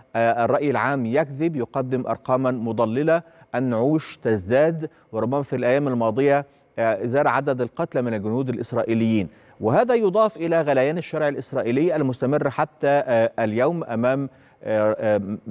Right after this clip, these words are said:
بيت رئيس الوزراء أو في الشوارع ال-، آه، الرئيسية، مطالبين بوقف هذه العملية واستعادة،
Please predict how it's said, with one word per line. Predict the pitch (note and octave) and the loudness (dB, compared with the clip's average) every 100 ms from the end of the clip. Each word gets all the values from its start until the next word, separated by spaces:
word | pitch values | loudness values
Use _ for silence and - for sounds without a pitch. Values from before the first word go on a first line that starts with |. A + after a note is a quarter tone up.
| F#2+ G2+ | -10 -2
بيت | A#2 C#3 A#2 | 0 0 -2
رئيس | A2+ C#3+ | -6 -4
الوزراء | C3 C3 B2+ B2+ D#3 C3+ | -2 -2 0 2 2 2
أو | A#2 | -4
في | - | -6
الشوارع | A#2 A2 A2+ C3 B2+ | -10 -4 0 2 0
ال-، | B2 A#2 | -2 -2
آه، | A2 A2 G#2 A2 | -2 0 0 -2
الرئيسية، | G#2 A2 A#2+ D3 E3+ D#3+ D#3 | -2 -2 -4 -4 0 2 2
مطالبين | D3 C3 A#2+ A#2+ D3+ C#3+ | 0 0 0 0 0 0
بوقف | B2+ D3 C#3+ | 0 0 0
هذه | C3+ C#3 | -2 0
العملية | C3+ A2+ A#2 E3+ G3+ | 0 0 -2 -2 -2
واستعادة، | D#3+ - C3 C3 C#3 C#3 B2+ | -2 -2 -2 0 -2 -2 -6